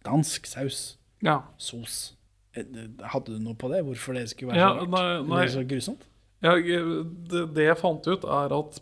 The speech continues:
Speaker 2: planen baserer
Speaker 1: Mer
Speaker 2: seg på
Speaker 1: salt, sier Kjell når han smaker på det.
Speaker 2: Ja, planen er bare at dansk sau-, saus er noe såpass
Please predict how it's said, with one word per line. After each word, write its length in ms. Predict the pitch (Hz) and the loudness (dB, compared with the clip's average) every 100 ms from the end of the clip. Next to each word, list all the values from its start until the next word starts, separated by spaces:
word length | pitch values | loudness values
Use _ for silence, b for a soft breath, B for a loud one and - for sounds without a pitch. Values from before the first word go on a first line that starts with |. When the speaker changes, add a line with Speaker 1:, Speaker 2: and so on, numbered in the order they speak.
| - | 2
Speaker 2:
planen 560 | 165 143 135 151 175 170 | 6 6 4 -2 -4 -2
baserer 340 | 165 156 143 135 | -2 2 2 2
Speaker 1:
Mer 160 | 131 156 | 2 6
Speaker 2:
seg 20 | |
på 120 | 151 | 8
Speaker 1:
salt, 240 | 156 175 - | 8 6 2
sier 240 | - 117 | -4 -4
Kjell 220 | 107 110 101 | -6 -8 -10
når 100 | 104 | -12
han 80 | |
smaker 300 | - 104 - | -12 -12 -14
på 100 | - | -18
det. 120 | 101 - - - | -20 -20 -20 -4
Speaker 2:
Ja, 160 | - 139 120 - 165 170 165 151 | 2 2 2 -8 -8 -6 -6 6
planen 320 | 175 151 185 | 8 8 6
er 140 | 151 | 4
bare 160 | 147 147 | 2 0
at 220 | 160 156 156 | -2 -4 0
dansk 360 | 147 147 147 - | 0 0 -4 -10
sau-, 320 | - 139 139 - | -2 0 0 -4
saus 460 | - 156 147 151 - | -4 4 4 4 0
er 220 | 151 147 | 4 4
noe 380 | 147 147 151 - | 4 0 -2 -4
såpass 420 | - 160 160 160 | -2 0 0 -2